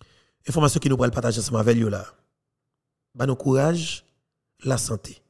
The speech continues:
Et nous remercions pour le combat ça que vous allez faire ensemble avec nous.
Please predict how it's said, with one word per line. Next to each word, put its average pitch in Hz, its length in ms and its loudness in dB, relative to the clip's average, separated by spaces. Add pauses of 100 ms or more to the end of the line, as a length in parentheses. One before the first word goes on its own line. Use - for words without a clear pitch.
(960)
Et 120 80 -6
nous 113 80 -2
remercions 110 760 -2 (1500)
pour - 100 -4
le - 60 -10
combat 120 200 0
ça 113 160 -2
que - 120 -8
vous 110 100 -2
allez 101 100 -2
faire - 120 -8
ensemble 98 220 -6
avec 90 200 -8
nous. 82 80 -16